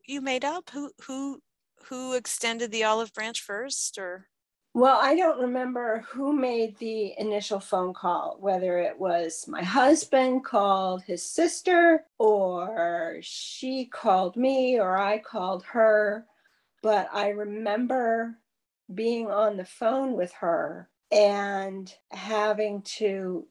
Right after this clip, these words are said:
Speaker 2: talk about what was going on. And I think it was I think it was before I got married. I remember her saying that she was really hurt that I didn't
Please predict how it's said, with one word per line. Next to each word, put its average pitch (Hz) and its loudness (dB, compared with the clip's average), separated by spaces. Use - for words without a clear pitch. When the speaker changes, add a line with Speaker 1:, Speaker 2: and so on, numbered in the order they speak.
Speaker 2:
talk 214 0
about 160 0
what 196 2
was 208 -4
going 175 0
on. 180 -4
And 202 2
I 202 4
think 277 -2
it - 0
was 190 0
I 214 -6
think 277 -2
it 349 0
was 269 0
before 202 4
I 196 -2
got 175 0
married. 170 -4
I 208 -6
remember 233 -2
her 254 -4
saying 208 0
that 196 0
she - -6
was 226 -4
really 208 0
hurt 202 -2
that 196 0
I 196 0
didn't 202 -2